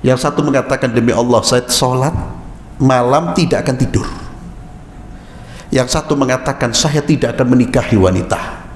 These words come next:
Yang satu mengatakan, "Saya akan berpuasa tanpa ada hari berbuka." Terus tanpa hari berbuka. Ketika Nabi sallallahu alaihi wasallam mendengar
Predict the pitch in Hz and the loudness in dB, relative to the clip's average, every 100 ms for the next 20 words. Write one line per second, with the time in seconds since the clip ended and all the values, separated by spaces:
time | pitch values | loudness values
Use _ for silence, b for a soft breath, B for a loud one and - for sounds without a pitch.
0 | - - - B B B B B B B | -16 -14 -14 B B B B B B B
1 | - 127 139 147 147 147 135 127 156 147 | -2 2 2 2 0 2 2 2 2 0
2 | 135 - 147 151 143 143 127 131 - 151 | 0 2 2 2 2 2 2 0 4 2
3 | 151 - 139 - 151 175 180 160 - 143 | 4 2 0 -2 -2 2 2 2 0 -2
4 | 139 139 131 117 123 143 117 - 107 87 | 0 0 4 4 4 4 4 2 0 0
5 | 92 - - - - - - - - 165 | 0 -2 -10 -12 -14 -16 -16 -10 -4 2
6 | 185 196 151 - - 131 107 104 - - | 6 6 4 0 2 2 4 2 0 -2
7 | - - - - - B B B B B | -2 -4 -4 -6 -8 B B B B B
8 | B B - 139 226 170 139 139 127 - | B B -2 0 2 2 4 4 4 2
9 | 110 120 117 101 95 113 123 101 98 - | 2 4 4 4 4 6 6 4 4 2
10 | 120 110 117 110 123 143 131 - - - | 2 2 4 4 6 6 4 2 -2 -6